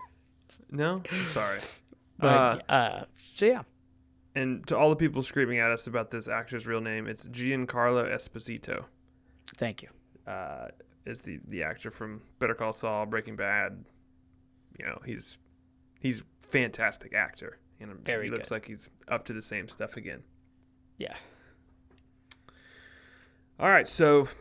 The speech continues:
Speaker 1: that was pretty much it with Ubisoft, yeah? Did you have anything else that
Speaker 2: Yeah.
Speaker 1: popped out to you or looked interesting?
Speaker 2: It's all I can remember.
Speaker 1: Yeah.
Speaker 2: Oh, uh,
Speaker 1: Well
Speaker 2: wh-, whatever, whatever that little Siege thing was, were they just saying, like, "Thank you for playing our game still"?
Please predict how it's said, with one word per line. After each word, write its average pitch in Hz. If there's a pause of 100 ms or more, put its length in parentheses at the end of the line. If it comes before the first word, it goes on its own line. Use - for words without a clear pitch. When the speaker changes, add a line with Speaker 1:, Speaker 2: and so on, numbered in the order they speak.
(140)
Speaker 1:
that 160
was 202
pretty 240
much 226
it 240
with 175
Ubisoft, 175
yeah? 202 (260)
Did -
you 151
have 151
anything 156
else 160
that 156
Speaker 2:
Yeah. 214
Speaker 1:
popped 160
out 190
to 208
you 208
or 151
looked 139 (200)
interesting? 180 (180)
Speaker 2:
It's - (100)
all 131
I 127
can 143
remember. 185 (960)
Speaker 1:
Yeah. - (920)
Speaker 2:
Oh, 151
uh, 123
Speaker 1:
Well 123
Speaker 2:
wh-, -
whatever, 165
whatever 185
that 180
little 151
Siege 135
thing 202
was, 214 (220)
were 151
they 160
just 185
saying, 190
like, 139
"Thank 117
you 170
for 139
playing 131
our 127
game 120
still"? 185